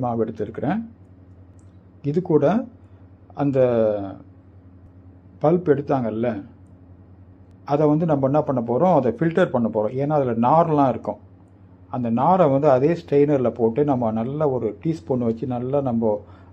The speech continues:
அப்படியே அழுத்தி அழுத்தி விட்டோம்னா, இது மாதிரி தடவி அழுத்தி பேஸ்ட் மாதிரி பண்ணிட்டே இருந்தோம்னா, அந்த ஸ்ட்ரெயினருக்கு கீழே பார்த்தீங்கன்னா அந்த பல்ப் மட்டும் தனியா வந்துடும். நார்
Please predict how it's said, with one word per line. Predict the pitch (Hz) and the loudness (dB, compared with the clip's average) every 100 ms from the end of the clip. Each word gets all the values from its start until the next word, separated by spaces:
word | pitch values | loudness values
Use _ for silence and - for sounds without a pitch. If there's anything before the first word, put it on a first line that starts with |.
| - | -16
அப்படியே | 117 143 147 147 - | -4 2 4 4 2
அழுத்தி | 127 143 143 | -2 -2 -2
அழுத்தி | 135 131 147 | -4 -2 -2
விட்டோம்னா, | 127 117 117 101 135 143 | -2 -4 -4 -4 -4 -4
இது | 120 | -4
மாதிரி | 127 120 | -4 -6
தடவி | 120 120 113 127 - | -6 -4 -2 -4 -4
அழுத்தி | 123 123 - 113 | -8 -8 -10 -6
பேஸ்ட் | 139 135 120 | -4 -4 -4
மாதிரி | 123 113 | -4 -4
பண்ணிட்டே | 117 123 127 139 | -4 -4 -2 -2
இருந்தோம்னா, | 131 101 101 98 175 - - - - - - | -2 -6 -6 -6 -6 -8 -20 -20 -20 -16 -8
அந்த | 143 | -8
ஸ்ட்ரெயினருக்கு | - 156 175 180 160 117 - | -4 0 2 2 -2 -4 0
கீழே | 165 156 | 2 2
பார்த்தீங்கன்னா | 127 113 117 123 180 | 0 -4 -4 -2 -2
அந்த | 151 117 113 107 95 - - - - - | 0 0 0 0 -4 -12 -20 -20 -20 2
பல்ப் | 147 170 - 131 | 4 4 2 -2
மட்டும் | 127 143 | -2 -2
தனியா | 123 127 117 | -2 0 0
வந்துடும். | 104 98 101 110 | -2 -4 -8 -6
நார் | 123 143 | 0 2